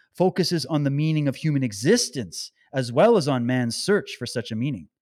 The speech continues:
According to logotherapy, this striving to find a meaning in one's life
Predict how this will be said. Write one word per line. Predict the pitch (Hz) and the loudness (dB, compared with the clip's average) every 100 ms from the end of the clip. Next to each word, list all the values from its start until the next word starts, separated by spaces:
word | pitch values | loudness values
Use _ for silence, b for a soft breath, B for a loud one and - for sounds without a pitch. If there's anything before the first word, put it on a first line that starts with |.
| _ _ _ - | _ _ _ -10
According | 143 175 147 | -2 2 2
to | 135 | 2
logotherapy, | 135 131 117 113 247 247 160 131 123 | 2 2 0 2 4 4 2 -2 0
this | 170 | -2
striving | - - 160 170 151 | -4 0 2 2 -2
to | 139 | -6
find | - 139 131 | -4 -2 -2
a | |
meaning | 127 170 196 170 | -2 0 0 0
in | 147 | 0
one's | 139 127 117 | 0 -2 -2
life | 156 151 | 0 0